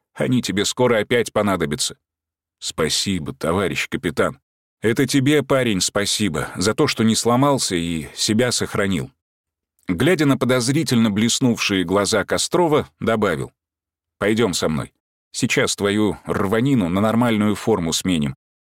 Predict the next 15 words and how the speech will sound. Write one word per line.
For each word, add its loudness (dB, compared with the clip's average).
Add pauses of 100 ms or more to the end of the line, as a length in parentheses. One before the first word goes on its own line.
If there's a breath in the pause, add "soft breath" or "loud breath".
(120)
а -2
после 2
обеда 2
тебя 0
ребята 0
на 0
фильтр -4
отвезут. -4
Я -2
тут 0
записку -2
начальнику 0
особого 2
отдела 0
написал, -2